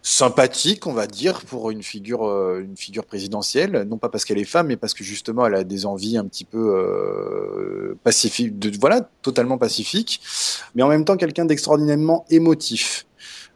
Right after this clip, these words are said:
euh, selon moi. Donc, euh, moi je suis parti du fait que le revirement final finalement n'en était pas tant un, puisque elle, euh, on nous présente quelqu'un finalement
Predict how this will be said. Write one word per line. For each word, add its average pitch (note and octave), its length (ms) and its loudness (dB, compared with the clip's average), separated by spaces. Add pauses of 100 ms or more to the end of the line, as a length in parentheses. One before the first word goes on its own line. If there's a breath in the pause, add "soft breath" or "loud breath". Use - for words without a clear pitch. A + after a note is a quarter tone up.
(120)
euh, F2+ 280 -2
selon A2 320 2
moi. G#2 320 4
Donc, G2+ 360 -6
euh, F2+ 600 2
moi A#2+ 60 -4
je A#2 60 0
suis - 100 -2
parti A#2 240 0
du A#2 80 -6
fait E3+ 260 2
que C3+ 120 -2
le A#2 100 6
revirement C3 600 4
final B2+ 420 -2
finalement A2+ 340 -8
n'en A2 140 -4
était G#2+ 140 -6
pas G#2+ 200 -4
tant A2+ 280 -6
un, E3 180 0
puisque C#3 300 -6
elle, G#2+ 600 0
euh, F#2 460 2
on G2+ 100 -6
nous A#2 180 4
présente B2 420 2
quelqu'un A#2+ 460 2
finalement B2+ 680 0